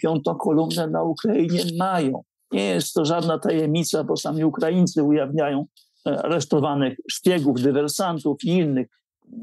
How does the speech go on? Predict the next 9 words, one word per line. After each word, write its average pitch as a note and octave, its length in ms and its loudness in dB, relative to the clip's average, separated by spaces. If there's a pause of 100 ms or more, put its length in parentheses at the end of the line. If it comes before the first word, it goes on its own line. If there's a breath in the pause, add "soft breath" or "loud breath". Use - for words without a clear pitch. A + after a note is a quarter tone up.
(140)
Jest A3 300 0
ich F3+ 80 0
s-, - 220 -4 (200)
całkiem F3 400 -2
sporo. C#3+ 580 -2 (260)
To D#3+ 280 0 (840)
inna D#3 320 0
kwestia, C#3 400 -2
że D#3+ 180 -2